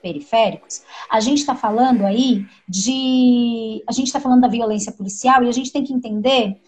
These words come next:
a violência policial enquanto uma violência contra a sexualidade daquele adolescente também.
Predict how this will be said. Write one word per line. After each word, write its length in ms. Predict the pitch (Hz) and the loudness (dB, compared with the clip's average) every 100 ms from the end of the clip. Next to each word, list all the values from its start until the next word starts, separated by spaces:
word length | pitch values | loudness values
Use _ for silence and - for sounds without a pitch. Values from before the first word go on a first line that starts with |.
| _ - | _ -6
a 100 | - | -2
violência 560 | 226 247 247 302 - 294 | 2 4 4 2 0 -4
policial 580 | 277 247 254 262 247 | -4 -2 2 4 6
enquanto 640 | 240 247 285 302 302 320 320 | 4 0 2 2 2 -2 -2
uma 200 | 285 302 | 2 2
violência 520 | 285 277 269 285 302 294 | 4 2 2 0 0 0
contra 300 | 311 339 339 | 0 0 -2
a 20 | |
sexualidade 720 | 330 330 302 294 285 247 247 | -6 -6 -4 -2 2 2 2
daquele 260 | 277 285 269 | -2 -2 -2
adolescente 560 | 269 254 247 277 - | 0 -2 -2 -4 -2
também. 480 | 320 403 247 214 | -2 0 0 0